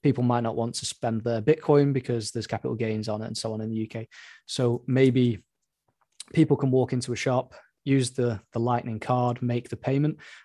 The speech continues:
And when they make that payment, it effectively takes a loan, um, a Bitcoin backed loan, 'cause you hold Bitcoin with us, um, that you can make the payment with in effectively G B P, which then would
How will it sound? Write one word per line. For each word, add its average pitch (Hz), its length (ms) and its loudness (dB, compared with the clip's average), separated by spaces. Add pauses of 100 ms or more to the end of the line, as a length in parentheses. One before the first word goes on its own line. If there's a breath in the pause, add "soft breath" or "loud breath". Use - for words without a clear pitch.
(100)
And 117 160 0
when 123 140 2
they 123 120 2
make 127 240 2
that - 180 -2
payment, 143 380 -2
it 120 140 -4
effectively 117 560 -4
takes - 520 -8
a 113 400 -4 (120)
loan, 120 440 0 (600 soft breath)
um, 117 460 -2 (200)
a 123 80 -4
Bitcoin 120 420 0
backed 117 220 -2
loan, 123 300 0
'cause 120 120 -6
you 113 80 -2
hold 117 280 -2
Bitcoin 117 320 -4
with 127 100 2
us, 147 220 0 (480 soft breath)
um, 113 320 -2
that 117 240 -2 (100)
you 120 220 -2
can 117 180 -2
make 120 200 -2
the 117 60 -6
payment 120 360 -4
with 113 300 -2
in 117 460 -4
effectively 113 460 -4
G 113 160 -6
B 113 160 -4
P, 160 320 -2 (180)
which - 340 -6
then 113 400 0
would 113 220 -6